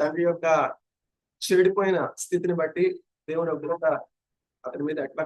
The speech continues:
కుమ్మరించబడిందో గ్రహించి బుద్ధి కలిగి దేవుని యందు భయభక్తులు కలిగి ఉన్నారు. దేవుని పరిచర్యలో వాడబడ్డారు. వారి పేర్లు జీవగ్రంథమందు వ్రాయబడి ఉన్నాయి కదా, నేటికి మనం వారిని గురించి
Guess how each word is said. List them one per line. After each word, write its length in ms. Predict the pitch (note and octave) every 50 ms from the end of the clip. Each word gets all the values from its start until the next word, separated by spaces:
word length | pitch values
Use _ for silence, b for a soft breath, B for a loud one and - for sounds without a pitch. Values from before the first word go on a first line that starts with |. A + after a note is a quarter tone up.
| D#3
కుమ్మరించబడిందో 680 | D3+ D3 D3+ D3+ D#3 - - - D3+ D3 D3 C#3+ C#3+ C#3+ C#3 - _ A#2+
గ్రహించి 500 | B2 C3 C3 - D#3 D#3 D#3 - - F3 F#3 G3 G3 - _ _ _ _ _ _ _ _ _ _ _ _ _ _ _ C#3+
బుద్ధి 220 | D3+ D3 - D#3+ E3 E3
కలిగి 300 | D#3 D#3 D3+ D3+ D#3+ F3+ F#3 - - _ _ _ _ _ _ _ _ _ _ _ _
దేవుని 220 | D3 D3 D3+ D#3 D#3
యందు 140 | D3 C#3+ C3+ -
భయభక్తులు 420 | C#3 C#3+ D3 E3 E3 E3 E3+ E3 D3+ D3+
కలిగి 160 | D3+ D3 D3 D3+
ఉన్నారు. 280 | D3 D3 D3 D#3 E3+ F#3 G3+ - _ _ _ _ _ _ _ _ _
దేవుని 220 | C#3+ C#3+ C#3 C#3 C3+ C#3
పరిచర్యలో 580 | C3+ B2 B2 - - C3 B2 B2 B2 C3+ E3+ D#3 A#2+ - - - _ -
వాడబడ్డారు. 600 | A2+ A2+ A#2+ C#3+ C#3+ C#3 A#2+ A2+ G#2+ G#2 F#2+ - - _ _ _ _ _ G#2+
వారి 180 | A2+ A2+ - - -
పేర్లు 320 | E3+ F3+ G3 G3 F#3 C#3 - - - _ _ _ _ _ _ _ _ _ _ _ _ _ _ _ _ _ _ _ _ _ _ _ _ _ _ -
జీవగ్రంథమందు 600 | - C#3+ D#3 D#3+ E3 E3 E3 E3 D#3 D3+ D3 D3 C#3+ C3+
వ్రాయబడి 400 | B2+ B2+ C3 C3+ - D3+ C#3+ C#3+ B2+
ఉన్నాయి 160 | A#2+ - -
కదా, 140 | D3+ - F4 G4+ - _ _ _ _ _ _ _ C3+
నేటికి 340 | C#3+ D3 C#3+ - - D#3+ D#3 D3
మనం 160 | C#3+ C#3 C3+ C3+ - _ _ _ _ _ _ _ _ _ _ _ _ _ _ _ -
వారిని 240 | B2 B2+ B2 B2 A#2 B2
గురించి 300 | A#2+ A#2+ - - E3